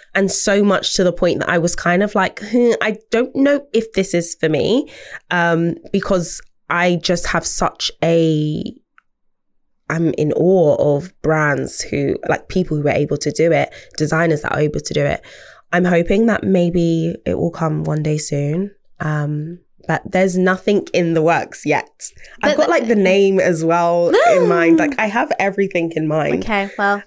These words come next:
Speaker 1: It's just the bank account needs to be, you know,
Speaker 2: Yeah,
Speaker 1: there
Speaker 2: yeah, yeah,
Speaker 1: first.
Speaker 2: yeah.
Speaker 1: <laughs>
Speaker 2: We need to, like, crowdfund.
Speaker 1: Yeah, definitely.
Speaker 2: <laughs>
Speaker 1: GoFundMe.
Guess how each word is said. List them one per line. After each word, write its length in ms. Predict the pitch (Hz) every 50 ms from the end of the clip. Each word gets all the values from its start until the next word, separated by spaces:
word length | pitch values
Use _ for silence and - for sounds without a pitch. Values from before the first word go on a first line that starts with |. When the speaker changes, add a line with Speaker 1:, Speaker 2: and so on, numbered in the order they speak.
| -
Speaker 1:
It's 220 | - 196 196 - -
just 600 | - 202 202 - - - - - - - - _ _ _ _ _ _ _ _ _ -
the 160 | 190 175 190
bank 260 | 175 185 170 165 170 -
account 220 | - 156 117 87
needs 200 | 104 104 - - -
to 80 | -
be, 320 | - - 64 57 62 - -
you 100 | - -
know, 140 | - - - -
Speaker 2:
Yeah, 280 | 254 277 294 302 294
Speaker 1:
there 80 | 285 269
Speaker 2:
yeah, 160 | 269 254 254 254
yeah, 220 | 247 226 208 196
Speaker 1:
first. 140 | 214 - 240
Speaker 2:
yeah. 260 | 220 208 196 175 175 - - - - - - - -
Speaker 1:
<laughs> 400 | - - - - _ _ _ -
Speaker 2:
We 100 | 254 269
need 200 | 285 302 320 311
to, 80 | - 339
like, 220 | 311 294 269 -
crowdfund. 500 | - - 240 208 220 - - 254 233 175 - - 240 - 226 226
Speaker 1:
Yeah, 120 | 262 254 -
definitely. 400 | - 269 294 - - - - -
Speaker 2:
<laughs> 220 | 349 - - 254
Speaker 1:
GoFundMe. 540 | 302 294 - 254 294 - 330 339 349 415 480